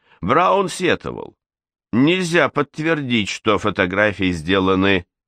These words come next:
на большой высоте». Цитируется по Брайс, Кук, Пири, The Polar Controversy,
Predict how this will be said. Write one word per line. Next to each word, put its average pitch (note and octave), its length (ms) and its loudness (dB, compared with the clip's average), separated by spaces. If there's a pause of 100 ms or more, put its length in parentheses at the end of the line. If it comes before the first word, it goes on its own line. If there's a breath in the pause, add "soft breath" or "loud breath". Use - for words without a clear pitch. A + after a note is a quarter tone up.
на G#2 200 0
большой G2+ 500 0
высоте». F2+ 680 -2 (960 soft breath)
Цитируется E3+ 1200 -2 (160)
по F#2+ 380 2 (280)
Брайс, A#2+ 760 0 (160)
Кук, C3 500 0
Пири, G2 580 0 (340)
The A#2+ 260 0 (120)
Polar C3 400 2
Controversy, G2 1120 0